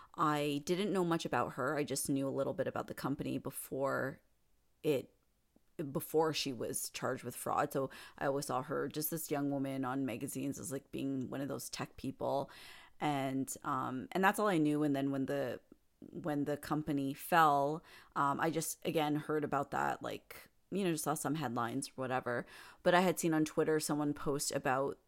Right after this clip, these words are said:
this n-, book by an author called John Carreyrou,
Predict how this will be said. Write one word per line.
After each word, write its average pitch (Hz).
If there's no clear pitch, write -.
this 143
n-, 151
book 151
by 123
an 135
author 139
called 127
John 123
Carreyrou, 156